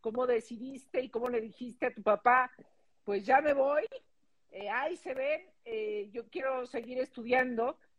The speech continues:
Eh, es una gran historia y creo que, eh, a los, a los veintisiete años, no sé, no sé si alguien de aquí ha cambiado la constitución de su país a los veintisiete años. Bueno, ya no les dio tiempo, porque normalmente tenemos acá, este,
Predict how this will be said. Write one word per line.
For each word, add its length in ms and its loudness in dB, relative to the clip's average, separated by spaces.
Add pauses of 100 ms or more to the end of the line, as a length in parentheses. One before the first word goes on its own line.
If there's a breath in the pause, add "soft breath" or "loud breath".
(160)
Eh, 500 4
es 180 2
una 220 0
gran 360 6
historia 580 0
y 80 -4
creo 300 0
que, 1000 0
eh, 20 -4 (220)
a 100 -4
los, 600 -6 (180)
a 40 -8
los 220 -8
veintisiete 760 4
años, 540 4 (380)
no 180 -6
sé, 340 4
no 140 -2
sé 160 2
si 120 0
alguien 360 4
de 60 -4
aquí 320 -6
ha 140 -2
cambiado 420 -4
la 140 -6
constitución 760 -8
de 120 -2
su 120 -8
país 400 -2
a 60 4
los 180 -2
veintisiete 720 -2
años. 520 0
Bueno, 200 4
ya 120 6
no 100 0
les 160 4
dio 120 -2
tiempo, 300 -2
porque 360 -14
normalmente 640 -4
tenemos 400 -8
acá, 440 2
este, 420 -2